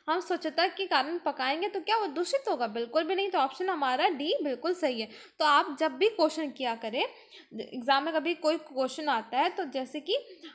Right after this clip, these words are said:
आपको उसका आंसर नहीं पता, तो पहले एक एक करके उसको, अ, हटाते जाइए। बैक्टीरिया है नहीं, फफूंदी भी नहीं, खमीर भी नहीं, तो कौन बचा? डी। ऐसे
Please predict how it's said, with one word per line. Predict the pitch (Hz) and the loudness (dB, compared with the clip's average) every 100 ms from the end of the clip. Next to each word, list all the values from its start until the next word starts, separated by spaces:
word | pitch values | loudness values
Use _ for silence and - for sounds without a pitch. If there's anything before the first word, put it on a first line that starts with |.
| - | 0
आपको | 269 277 339 | 0 0 -2
उसका | 359 - 370 | -2 2 2
आंसर | 269 277 339 | 2 2 0
नहीं | 330 | -2
पता, | 311 254 330 | -4 -2 0
तो | 403 | 0
पहले | - 339 320 370 | 0 2 2 2
एक | - - | -2 -2
एक | - | 0
करके | 330 330 440 | 0 2 -2
उसको, | 427 440 554 - - | 0 -2 -2 -8 -4
अ, | - | 0
हटाते | 294 302 339 370 392 | 0 2 2 2 2
जाइए। | 330 269 269 | 0 -2 -2
बैक्टीरिया | 240 254 - 285 311 | 0 0 -2 -2 0
है | 339 330 294 | 2 0 -4
नहीं, | 254 262 302 302 302 - - | -6 -2 0 -2 -4 -14 -6
फफूंदी | 302 320 339 320 349 | -6 -2 -2 0 0
भी | 359 | 0
नहीं, | 302 311 339 | 0 -2 -4
खमीर | 311 277 311 | -4 -2 -2
भी | 311 339 | 0 -2
नहीं, | 320 | -2
तो | 349 | -2
कौन | 381 415 359 | 2 2 2
बचा? | - 226 - - _ _ _ _ _ _ _ - | 0 -4 -6 -16 _ _ _ _ _ _ _ -12
डी। | 226 320 427 - _ _ _ 302 | -4 -2 -4 -8 _ _ _ 0
ऐसे | 359 392 480 480 | 0 0 -4 -4